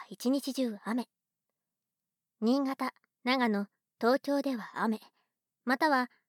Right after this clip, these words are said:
曇りのち晴れの予想です。続いて、愛知、大阪、広島、高知、福岡、鹿児島、沖縄は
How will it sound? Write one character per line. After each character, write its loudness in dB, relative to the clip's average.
曇 2
り 2
の 2
ち -10
晴 -2
れ 0
の 2
予 0
想 -10
で -14
す。 -14
続 0
い 0
て、 -4
愛 4
知、 -16
大 0
阪、 -6
広 -2
島、 -2
高 2
知、 -20
福 -4
岡、 -4
鹿 -2
児 2
島、 -2
沖 0
縄 2
は 2